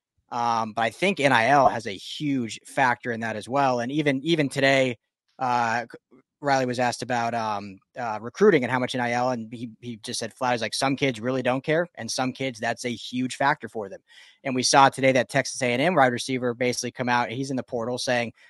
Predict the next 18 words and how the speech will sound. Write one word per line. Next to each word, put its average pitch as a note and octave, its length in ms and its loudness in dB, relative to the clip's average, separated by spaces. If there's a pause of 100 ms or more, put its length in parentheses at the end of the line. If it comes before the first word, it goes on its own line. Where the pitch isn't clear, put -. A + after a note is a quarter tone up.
(100)
"I B2+ 100 0
was B2+ 120 0
promised C#3 440 4
all B2+ 120 2
these A#2+ 200 -6
things. D3+ 360 2
Everyone C3 260 0
thinks B2+ 220 -4
I'm B2+ 100 -2
a A#2 60 -4
millionaire, B2+ 520 2
and B2+ 80 2
I B2 100 2
wasn't A#2+ 280 -4
even A#2+ 160 -4
getting B2+ 200 -6
any A#2+ 140 -4
bread." C3+ 420 4